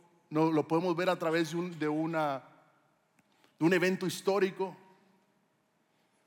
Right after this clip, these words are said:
sino que también es una declaración poderosa de quién es Jesús y qué significa para ti y para mí hoy. La tumba vacía no nos pedi-, no nos permite quedarme neutral y no hacer nada. Nos exige una respuesta.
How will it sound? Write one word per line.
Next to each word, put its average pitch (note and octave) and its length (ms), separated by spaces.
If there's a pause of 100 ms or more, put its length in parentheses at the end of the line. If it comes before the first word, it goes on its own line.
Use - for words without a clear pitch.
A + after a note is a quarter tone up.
sino E3 220
que D#3+ 100
también E3 260
es E3+ 100
una F3 120
declaración E3 580
poderosa D#3+ 840
de D3+ 140
quién E3 180
es D#3+ 120
Jesús C#3+ 460
y C#3 40
qué C#3+ 140
significa C#3+ 500
para A#2 300
ti D3 140
y C3 40
para G#2+ 220
mí A2 180
hoy. A2 240 (680)
La B2+ 60
tumba F3 240
vacía E3+ 400
no D#3+ 80
nos E3+ 160
pedi-, F3 340
no D#3+ 180
nos F3+ 120
permite E3 600
quedarme D#3 340
neutral D#3 440
y D3 60
no D#3+ 100
hacer D#3+ 280
nada. D3 680 (380)
Nos D3 140
exige G#3+ 600
una E3+ 160
respuesta. C#3 760